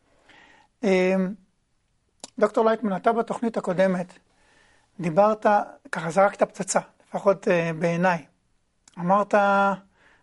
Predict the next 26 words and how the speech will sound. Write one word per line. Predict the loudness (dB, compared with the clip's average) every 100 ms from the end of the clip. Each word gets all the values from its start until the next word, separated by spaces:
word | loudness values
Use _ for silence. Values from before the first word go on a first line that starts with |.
| -4
לא | -4
זוכר | 0 -2
את | 0
המילים | 0 -2
המדויקות, | 0 0 0 0 0
אבל | 4 2 2
המסר | 0 0 0 -2
הכללי | 0 0 2
היה | 0 -2 -4
זה. | -6 -8 _ _ _ _
"אני | -4 0 0 0 _ _ _ _ _
הייתי | -6 -2 0
מבטל | -2 -2 0 0 0
את | 0
כל | 2 2
התרומות | 0 -2 0 -2
לישראל, | -4 -6 -2 2 2 0 -8 _ _ _ _
שלא | -6 0
ייתנו | 2 2 0
לישראל | 0 -2 0 0 0
סנט | -4 -2 0 0
אחד, | -4 2 0 0 _ _ _ _ 0
עד | 0 2
שבישראל | -4 -2 -4 -2 2 4 2 -2 _ _ _ _ _ -14 _ _ _ _ _
הם | -2 0
מתאחדים." | 0 -2 -2 -2 -4